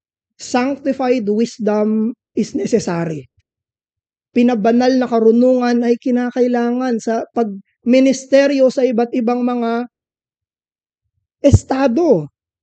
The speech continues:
The effective address to specific spiritual weaknesses is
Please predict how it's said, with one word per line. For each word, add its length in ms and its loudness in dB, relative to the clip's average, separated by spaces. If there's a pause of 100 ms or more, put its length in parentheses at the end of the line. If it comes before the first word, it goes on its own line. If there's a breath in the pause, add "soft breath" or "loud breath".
(640)
The 260 2
effective 600 2 (160)
address 920 -4 (560)
to 160 8
specific 800 2
spiritual 640 2
weaknesses 800 2
is 400 0